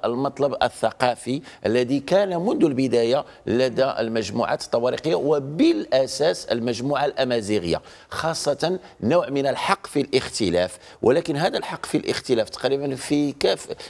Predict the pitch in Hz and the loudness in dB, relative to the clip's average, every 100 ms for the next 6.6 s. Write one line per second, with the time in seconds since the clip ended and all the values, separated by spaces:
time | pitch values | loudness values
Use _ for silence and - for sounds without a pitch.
0 | - _ _ - 156 156 113 160 233 202 | -20 _ _ -2 0 2 0 0 2 0
1 | - - - 151 151 131 131 123 87 - | -2 -4 -2 0 2 2 0 0 -4 -10
2 | - _ _ 107 117 131 113 - - 104 | -20 _ _ 0 2 2 0 -10 -6 2
3 | 113 117 117 107 110 104 101 92 - 104 | 2 4 0 0 2 2 2 0 0 2
4 | 127 110 117 113 - 110 - 107 107 110 | 2 2 -2 -2 0 0 0 -2 -4 0
5 | 110 - 104 - 98 95 - - 104 - | 0 2 -2 -2 -2 -2 0 2 2 0
6 | - 143 233 247 185 180 | -4 0 2 2 2 0